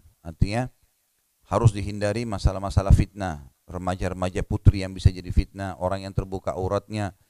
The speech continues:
bercampur baurnya banyak laki-laki dan perempuan sehingga susah untuk lewat karena padatnya kuburan tersebut. Ini semua harus dihindari. Dan diriwayatkan dari Ali bin Abi Thalib radhiyallahu anhu bahwa dia pernah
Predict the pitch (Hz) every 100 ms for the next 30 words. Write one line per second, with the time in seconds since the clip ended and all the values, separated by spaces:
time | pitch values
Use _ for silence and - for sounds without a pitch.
0 | _ _ - 104 - 98 101 - 104 101
1 | 104 101 104 95 104 98 95 104 98 107
2 | 98 95 98 98 104 107 - 101 98 147
3 | - 127 117 - 104 107 117 110 _ _
4 | _ - 98 98 - 95 101 107 104 95
5 | 95 101 92 - - 104 - 127 - 107
6 | 113 151 _ _ _ _ - - 101 -
7 | 92 90 85 76 - - - _ _ _
8 | _ _ _ _ _ _ _ _ _ -
9 | 131 139 143 143 156 - 180 151 135 101
10 | 143 143 127 113 - 123 131 120 104 98
11 | 95 113 123 104 113 104 82 92 107 _
12 | - 104 110 117 131 147 - - 123 190
13 | - 143 143 151 151